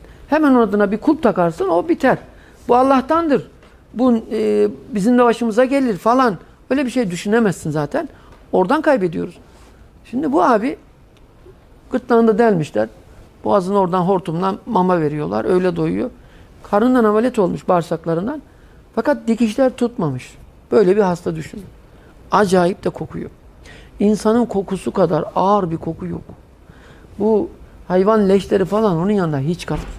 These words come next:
Hiç. Sonra biz onu aldık, Bursa'ya götürdük. Bir ay sonra o abla yine aradı beni. Dedi, "Salih Efendi, onu," dedi, "getireceğiz. Ee, beş yüz evlere işte o tarafa bir." "Tamam abla," aldık oradan oraya götürdük. Tam bir sene gezdirdim.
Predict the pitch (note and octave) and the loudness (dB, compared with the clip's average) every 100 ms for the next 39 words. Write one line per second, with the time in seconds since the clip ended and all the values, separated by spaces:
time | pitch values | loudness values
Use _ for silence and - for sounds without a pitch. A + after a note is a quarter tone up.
0 | - - - - - - - - D#3 F3+ | -18 -20 -20 -20 -20 -20 -20 -8 -2 0
1 | - - - - - - - - - - | -2 -12 -16 -20 -20 -20 -20 -20 -18 -18
2 | - - E4 C4+ A#3+ B3+ B3 A#3 D#3 D#3+ | -10 0 2 4 4 4 4 4 2 2
3 | A#3+ - D#3 C#3+ - - - - - - | 0 4 2 2 -4 -10 -10 -14 -20 -20
4 | - C4 A#3+ F#3 G#3+ G#3+ A3 A3 G#3 G#3 | -2 2 4 4 4 4 4 4 4 4
5 | G3+ D3+ D3 D#3+ E3+ - - - - - | 4 2 0 -2 -4 -6 -14 -20 -20 -8
6 | G#3 G#3 F3+ A3 G3+ G3 F#3+ F#3+ G3 - | -4 -4 0 0 0 -2 -4 -4 -6 -10
7 | - - - B3+ G#3+ G3+ F#3+ F#3+ F#3+ F3+ | -20 -20 -4 0 2 2 2 2 2 0
8 | E3+ F3+ E3+ - - - - - C4+ F#3+ | 2 2 2 -6 -20 -20 -20 -10 -4 -2
9 | F#3+ - - - G#3 - D#3+ C3 G3 - | -2 -4 -2 0 0 0 -2 -2 -2 -10
10 | - - D3+ D3+ D3 - - - - - | -10 -8 -6 -6 -8 -8 -10 -10 -12 -20
11 | - B3 A#3 F#3+ C#3+ E3+ - G#3+ G3 F#3 | -4 2 4 4 2 2 2 2 2 -2
12 | F3 F#3 E3+ E3 - - - D3+ - - | -4 -4 -2 -2 -4 -10 -10 -10 -10 -20
13 | - - B3+ C4+ G3+ F3+ C#4 B3 F3 F#3 | -20 -2 2 4 2 2 2 2 0 -2
14 | F#3+ D#3 C#3 E3+ - | 0 0 -2 -10 -14